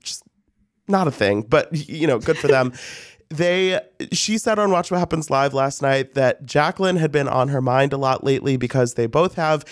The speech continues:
Speaker 1: Nicholases in their life now, bo-, uh, Teresa's stepson Nicholas, and they both have autism. So that's obviously a, you know, connective thread between them. And hey, it didn't hurt that, uh, Jacqueline maybe doesn't like Melissa <laughs> anymore, and she admitted that.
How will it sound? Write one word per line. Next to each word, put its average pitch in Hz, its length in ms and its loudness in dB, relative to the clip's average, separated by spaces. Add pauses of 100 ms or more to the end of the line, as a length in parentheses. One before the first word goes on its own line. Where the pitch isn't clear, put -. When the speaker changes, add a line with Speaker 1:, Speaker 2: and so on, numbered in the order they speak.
(340)
Speaker 1:
Nicholases 147 1000 0
in 135 120 -4
their 127 200 2
life 127 280 0
now, 127 300 2
bo-, 117 220 0
uh, - 160 0 (140)
Teresa's 131 600 0
stepson 127 480 0
Nicholas, 123 400 2
and 117 100 -4
they 123 100 -2
both 127 180 2
have 127 140 -8
autism. 135 680 0 (320)
So 135 120 -6
that's 123 320 2
obviously 120 680 2
a, 110 480 0
you 127 120 -2
know, 104 120 2
connective 123 460 0
thread 117 260 2
between 135 360 -4
them. 131 280 2 (380)
And 226 240 0
hey, 190 280 0
it 151 120 -2
didn't 160 240 0
hurt 143 300 -2
that, 139 280 0
uh, 127 220 2
Jacqueline 135 500 0
maybe 123 220 2
doesn't 127 260 0
like 127 180 -2
Melissa 113 560 2 (100)
<laughs> - 60 -4
anymore, 120 560 2
and 127 140 -4
she 135 140 -2
admitted 117 400 2
that. 110 360 -2